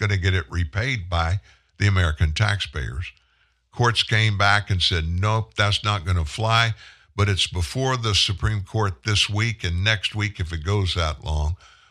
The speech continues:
We don't know when, but we are expecting some determination to come out from the Supreme Court very shortly. But you know what? Even if the Supreme Court says that Joe Biden doesn't have the authority to bypass Congress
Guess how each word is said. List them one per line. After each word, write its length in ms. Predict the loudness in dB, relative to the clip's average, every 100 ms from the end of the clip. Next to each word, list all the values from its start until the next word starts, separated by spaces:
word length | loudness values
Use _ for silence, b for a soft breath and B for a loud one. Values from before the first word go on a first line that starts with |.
| b
We 120 | 0
don't 280 | 2 0 0
know 140 | 0 0
when, 400 | 2 2 2 -2
but 200 | -6 -2
we 180 | 0 2
are 140 | 2
expecting 760 | 2 0 0 0 -2 -2 -2 -2 b b b
some 380 | 2 4 2 2
determination 840 | -2 0 0 2 2 2 2 2 0
to 80 | -2
come 380 | 0 0 4
out 440 | 4 4 2 -4 _ b b b
from 220 | -2 0 2
the 80 |
Supreme 460 | 2 0 0 -2 -2
Court 300 | -2 -2 0
very 280 | -2 0 0
shortly. 680 | 0 0 -2 -2 -6 -10 -12 _ _ _ _ _ _ _ _
But 160 | -2 0
you 80 | 0
know 140 | -2
what? 320 | -2 -2 -4 _ _ _ _ _
Even 220 | -2 0
if 140 | -8 -4
the 100 | -2
Supreme 540 | -2 -4 -8 -6 -6
Court 400 | -4 -2 -2 -4 _ _ _ 0
says 440 | 2 4 2 0
that 160 | -2 2
Joe 180 | 2 4
Biden 360 | 2 2 0
doesn't 240 | 0 2 4
have 240 | 2 2
the 100 | -2
authority 500 | 0 2 2 2 0
to 80 | 0
bypass 600 | 0 2 2 2 2 2
Congress 600 | 2 2 2 0 0